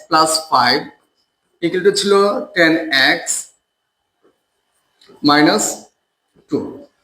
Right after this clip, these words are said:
তো এটা যদি সাইড চেঞ্জ করতে হয়, তো আমাদের অনেক শিক্ষার্থী কি করে, প্লাসে এবং মাইনাসে প্যাচ লাগিয়ে ফেলে। তো এটা অবশ্যই এই ভুলটা যেন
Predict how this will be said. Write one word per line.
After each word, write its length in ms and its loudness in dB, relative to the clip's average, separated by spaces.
তো 60 -2
এটা 200 4
যদি 180 0
সাইড 280 0
চেঞ্জ 160 2
করতে 300 -10
হয়, 160 -8
তো 60 -8
আমাদের 240 4
অনেক 220 2
শিক্ষার্থী 340 -2
কি 120 -12
করে, 120 -2
প্লাসে 400 4
এবং 180 4
মাইনাসে 260 0
প্যাচ 140 2
লাগিয়ে 260 0
ফেলে। 160 -20
তো 80 2
এটা 180 4
অবশ্যই 400 0
এই 120 6
ভুলটা 260 0
যেন 80 0